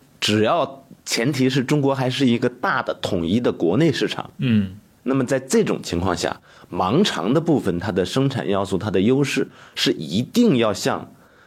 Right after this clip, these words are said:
Speaker 1: 那些，你比如咱们现在最强的上海和广东，这是不用讲的。上-，广东很大程度上是因为香港的存在。上海呢，这个之前的长三角，这个我们都是很正常的，无论从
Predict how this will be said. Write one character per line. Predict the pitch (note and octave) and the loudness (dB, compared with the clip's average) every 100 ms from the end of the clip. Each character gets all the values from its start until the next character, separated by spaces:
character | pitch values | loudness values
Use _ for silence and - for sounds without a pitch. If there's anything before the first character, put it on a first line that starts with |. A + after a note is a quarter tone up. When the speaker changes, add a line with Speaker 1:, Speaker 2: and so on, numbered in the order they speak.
| _ | _
Speaker 1:
那 | C#3 B2 | 2 2
些， | F#2+ A2+ - - - - | 2 0 0 -8 -18 -4
你 | C3 | 0
比 | |
如 | B2+ B2+ | 2 0
咱 | A#2+ | 0
们 | D#3+ | 2
现 | G#3+ | 2
在 | G#3+ | 2
最 | G3+ | 2
强 | F3+ A2 B2+ | 0 0 0
的 | D#3 - | 0 -2
上 | - F#3 | 0 0
海 | D3 F2 - | 2 -2 -4
和 | - | -2
广 | C3 F2 F#2 | 0 2 0
东， | C#3 | 0
这 | D3 D3 | 2 2
是 | C3 | 2
不 | F#2 | 2
用 | C#3 C#3+ | 0 0
讲 | E2 | 0
的。 | D#2 | -2
上-， | F#2+ F3+ - | -2 -4 -2
广 | G2 | -2
东 | G2+ F3+ | 0 0
很 | G2 | 0
大 | A#2+ | -2
程 | G2+ G2+ | 0 0
度 | |
上 | A#2 | 0
是 | G#2+ G#2+ | 0 0
因 | A#2 | 2
为 | A#2 | 2
香 | - C#3 | 0 0
港 | - - | 0 -2
的 | |
存 | - - B1+ | -6 -6 -4
在。 | - - _ - - | -4 -4 _ -20 -8
上 | - G3+ | -2 0
海 | B2 C#2 | 0 -4
呢， | E2 | -4
这 | F2+ G#2+ | 0 2
个 | F#2+ F2 | 2 0
之 | - A2 | -2 -4
前 | - E2 | -2 0
的 | F#2+ F#2 - - _ | 2 2 0 -12 _
长 | F#2+ | -4
三 | G2 G#2 | 0 2
角， | G2+ | 0
这 | - G#2 | 2 2
个 | |
我 | F2 | 2
们 | G1+ C#2 | 0 -2
都 | D2 D#2+ | 0 0
是 | F#2 | 0
很 | - C2+ | -4 -4
正 | B2+ | -4
常 | - C2+ | -4 0
的， | |
无 | E2 | 2
论 | A#2+ A#2+ | 4 4
从 | A#2+ | 0